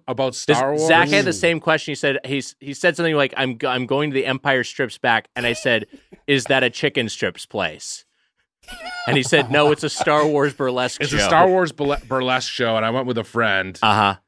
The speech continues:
Speaker 1: And it was a blast.
Speaker 2: Wow.
Speaker 1: It was great. And it's like,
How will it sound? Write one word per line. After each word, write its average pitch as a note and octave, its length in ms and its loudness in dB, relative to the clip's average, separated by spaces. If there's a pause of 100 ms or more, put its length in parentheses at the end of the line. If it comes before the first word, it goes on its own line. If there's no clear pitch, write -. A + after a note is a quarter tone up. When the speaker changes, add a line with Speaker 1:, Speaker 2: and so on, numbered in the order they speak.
(180)
Speaker 1:
And A#2 460 0 (280)
it A#2+ 60 -4
was A#2 160 -2
a G2+ 60 -4
blast. F#2 640 -2
Speaker 2:
Wow. F#2+ 420 4
Speaker 1:
It C#3+ 60 4
was B2+ 180 0
great. A2 400 0 (640)
And B2+ 140 -4
it's B2 120 -4
like, A#2+ 300 0